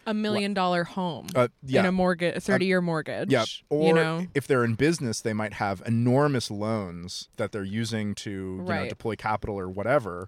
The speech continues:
Speaker 1: Right.
Speaker 2: Um, poor people don't have, you know, millions of dollars of loans. So even, even people who are, are numerate, uh, are, are very ignorant about this and don't really understand how it works at all.
Speaker 1: Do you think it's intentional that we don't teach about this, or is it sort of just, like,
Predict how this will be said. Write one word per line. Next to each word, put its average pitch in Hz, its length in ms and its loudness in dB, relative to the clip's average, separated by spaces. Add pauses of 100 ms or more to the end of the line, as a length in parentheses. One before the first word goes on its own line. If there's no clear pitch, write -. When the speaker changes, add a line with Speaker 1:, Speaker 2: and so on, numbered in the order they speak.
(120)
Speaker 1:
Right. 143 220 -8 (120)
Speaker 2:
Um, 101 400 -2
poor 110 160 0
people 107 260 -4
don't 98 240 -4
have, 92 300 -2 (100)
you 107 80 2
know, 95 80 2
millions 92 380 -8
of 90 60 -10
dollars 87 280 -14
of 87 120 -16
loans. 90 340 -12
So 131 160 2
even, 156 320 -2 (200)
even 170 220 2
people 139 300 2
who 107 240 0
are, 95 320 -2 (100)
are 98 140 -2
numerate, 101 680 -2 (460)
uh, 90 460 -6 (340)
are, 101 180 0
are 107 80 -2
very 120 420 2
ignorant 98 360 -4
about 82 200 -12
this - 180 -10
and 90 120 -8
don't 104 260 -2
really 98 280 -6
understand 87 400 -8
how 87 160 -6
it 87 80 -8
works 90 200 -6
at 87 80 -8
all. 87 220 -8 (380)
Speaker 1:
Do 254 100 -2
you 269 60 4
think 320 120 -2
it's 392 120 -4
intentional 247 800 -4
that 247 140 -6
we 247 120 -6
don't 240 240 -8
teach - 260 -8
about 240 300 -6
this, 247 280 0
or 196 100 -2
is 185 100 -4
it 180 100 -6
sort 180 180 -6
of 170 100 -4
just, 175 220 -8
like, 156 220 -8